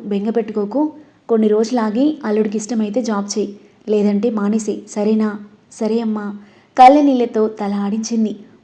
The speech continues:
"ఊరికే ఏడవకు, ధైర్యంగా ఉండాలి." ఆరు నుదుటిన ముద్దు పెట్టుకుంది మీనాక్షి. "నా చిట్టి రాక్షసి ఇంట్లో లేకపోతే ఫుల్ బోర్ కొడుతుంది,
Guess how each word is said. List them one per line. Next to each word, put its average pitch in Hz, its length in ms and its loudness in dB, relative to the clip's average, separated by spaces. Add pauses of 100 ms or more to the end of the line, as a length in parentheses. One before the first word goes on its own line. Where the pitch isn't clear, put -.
"ఊరికే 220 300 0
ఏడవకు, 214 460 0 (300)
ధైర్యంగా 208 480 0
ఉండాలి." 208 340 -2 (440)
ఆరు 240 280 4
నుదుటిన 247 520 -2
ముద్దు 196 260 -8
పెట్టుకుంది 233 480 -2
మీనాక్షి. 208 600 -6 (440)
"నా 214 100 -2
చిట్టి 214 360 -4
రాక్షసి 262 680 -2
ఇంట్లో 202 280 0
లేకపోతే 233 520 0 (360)
ఫుల్ 233 220 0
బోర్ 208 240 0
కొడుతుంది, 240 460 0